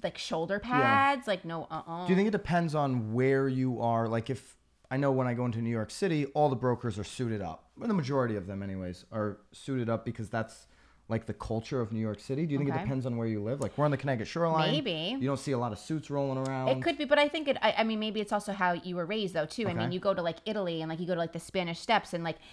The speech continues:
Speaker 1: sixteen-year-old boys are wearing suits. Like, that's the culture. But, like, that's not how, I mean, I wasn't raised to, like, you know? I mean, I think it, I don't know. I just, I wear what's comfortable, which makes me the most confident so that I can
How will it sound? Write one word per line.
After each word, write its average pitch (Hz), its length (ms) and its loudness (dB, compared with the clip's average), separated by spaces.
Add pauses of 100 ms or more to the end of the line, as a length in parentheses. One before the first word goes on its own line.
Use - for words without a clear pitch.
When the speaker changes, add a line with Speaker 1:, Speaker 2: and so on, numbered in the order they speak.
Speaker 1:
sixteen-year-old 196 640 -4
boys 240 260 0
are 190 80 -2
wearing 143 180 -4
suits. - 380 -12
Like, 165 140 -2
that's 214 220 0
the - 80 -12
culture. 165 580 -8 (360)
But, 196 320 4
like, 185 200 -2
that's 208 240 -2
not 202 140 -4
how, - 200 0
I 175 80 2
mean, 175 140 -4
I 180 80 0
wasn't 196 360 -6
raised 156 440 -6
to, 165 120 -8
like, 147 300 -2 (640)
you 180 140 -4
know? 196 340 2
I 233 60 -2
mean, 226 140 -2
I 214 40 0
think 220 220 -6
it, 190 240 -4 (500)
I 175 140 4
don't 185 140 0
know. 135 280 -4
I 202 80 0
just, 226 260 -6
I 208 60 4
wear 220 240 6
what's 240 220 0
comfortable, 196 580 4
which 180 300 -2
makes 180 260 -4
me 180 80 -2
the 170 80 -2
most 165 240 -4
confident 156 540 -6
so 170 100 -6
that 160 160 0
I 143 140 0
can 147 420 -8